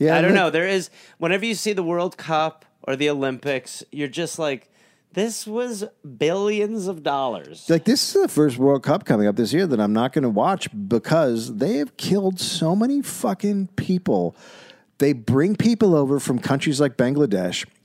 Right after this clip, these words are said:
Speaker 1: They take away their passports.
Speaker 2: Yeah.
Speaker 1: They force them to work. They put them in these fucking hellish living conditions. And then a bunch of 'em, th-, like, thousands of fucking died building their fucking stadiums.
Speaker 2: No, they literally are like, "You're gonna get X amount of dollars an hour." And people are like, "Oh my God, that's great." They go there.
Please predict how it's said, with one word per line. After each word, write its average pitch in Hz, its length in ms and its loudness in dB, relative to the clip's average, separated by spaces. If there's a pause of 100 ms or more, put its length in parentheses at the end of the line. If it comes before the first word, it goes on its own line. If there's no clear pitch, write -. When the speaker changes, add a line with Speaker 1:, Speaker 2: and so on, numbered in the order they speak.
(120)
Speaker 1:
They 117 120 0
take 165 380 0
away 202 140 4
their 208 120 2
passports. 160 680 2
Speaker 2:
Yeah. - 380 -20
Speaker 1:
They 151 120 4
force 156 420 0
them 233 140 2
to 185 120 2
work. 123 360 4
They 151 140 2
put - 240 -2
them 196 120 2
in 170 280 0
these 135 180 2
fucking 147 460 0 (260)
hellish 180 460 0
living 180 200 2
conditions. 123 540 0 (320)
And 202 100 0
then 269 120 2
a 262 40 2
bunch 233 400 0
of 294 120 2
'em, 214 120 2
th-, - 400 -12
like, 175 200 0
thousands 233 580 0
of 202 100 2
fucking 180 420 0
died 170 420 2
building 143 280 2
their 156 120 2
fucking 160 340 -2
stadiums. 180 760 0
Speaker 2:
No, 160 140 0
they 147 160 2
literally 185 500 0
are 143 200 0
like, 131 360 -2
"You're 143 140 -2
gonna 143 180 -4
get 127 320 -4
X 139 280 -4
amount 147 200 -6
of 131 60 -6
dollars 123 400 -2
an 117 80 -8
hour." 101 300 -6
And 110 120 -8
people 110 300 -10
are 101 60 -6
like, 95 100 -12
"Oh 156 80 -6
my 147 140 -8
God, 147 160 -4
that's 107 200 -10
great." 123 340 -6
They 117 100 -4
go 131 240 -2
there. 101 420 -4